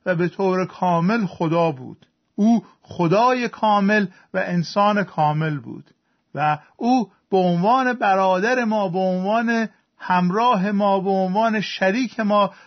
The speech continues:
در جسمانیت ما شریک شد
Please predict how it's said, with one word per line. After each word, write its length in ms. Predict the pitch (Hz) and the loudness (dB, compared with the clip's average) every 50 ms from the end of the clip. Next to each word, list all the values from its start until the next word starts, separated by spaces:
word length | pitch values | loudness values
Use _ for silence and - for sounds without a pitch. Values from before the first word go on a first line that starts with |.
| _ _ | _ _
در 300 | 190 180 180 185 180 160 - _ _ | -2 0 0 0 0 -2 -6 _ _
جسمانیت 1000 | _ 185 190 180 - - - 190 190 185 185 180 175 175 185 208 240 233 - - | _ -2 -2 -2 -2 -4 -2 0 0 2 2 2 2 2 2 2 0 0 -2 -2
ما 240 | 220 202 202 202 190 | -2 0 0 0 0
شریک 540 | - - - 175 170 170 214 269 277 254 - | -2 -4 -4 -4 -2 -2 0 0 -2 -2 -4
شد 340 | - - - 247 233 233 | -8 -8 -4 -2 -2 -2